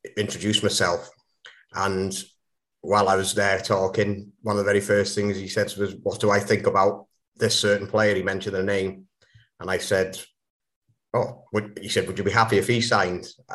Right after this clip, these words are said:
And he said, "I've been to meet him today." And I said, "Oh, blooming heck." Uh, it never materialised. Uh, and it was a striker position it was, but he was already telling me stuff off the record then. And two weeks later, I thought, "Blooming hell, we've missed out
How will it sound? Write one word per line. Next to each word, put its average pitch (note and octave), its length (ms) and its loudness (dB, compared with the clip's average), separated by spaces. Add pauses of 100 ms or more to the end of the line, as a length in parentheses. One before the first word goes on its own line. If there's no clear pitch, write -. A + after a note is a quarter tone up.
(140)
And F#2 280 -6 (440)
he G2 60 -8
said, G2 180 0
"I've - 80 -6
been G2+ 140 0
to - 80 -4
meet B2 220 4
him G2 140 0
today." A#2+ 420 2 (800)
And G#2 140 -6
I G#2 40 -4
said, G#2 180 -8
"Oh, C#3+ 140 0
blooming A2+ 260 2
heck." - 360 -2 (400)
Uh, F#2+ 260 -4
it A2 100 0
never C3 160 6
materialised. A#2 1040 2 (580)
Uh, F#2+ 340 -4 (320)
and G2+ 100 0
it G2+ 60 2
was F#2+ 120 -4
a A2 60 4
striker G2+ 400 0
position G2 380 -2
it G2+ 100 -2
was, G2+ 340 0
but A2+ 120 -2
he - 20 0
was A2 80 2
already A2 320 4
telling G#2 220 0
me F#2 60 -4
stuff F#2+ 200 -2
off F#2+ 160 -4
the F#2 60 -2
record F#2+ 340 -2
then. G#2+ 260 -2 (360)
And F#2 120 -4
two B2 140 0
weeks A2 200 0
later, F#2+ 340 -2
I F#2 80 0
thought, F2+ 340 -4
"Blooming G2+ 180 -2
hell, F#2 160 -2
we've F#2 140 -6
missed G2 200 -4
out G2+ 100 0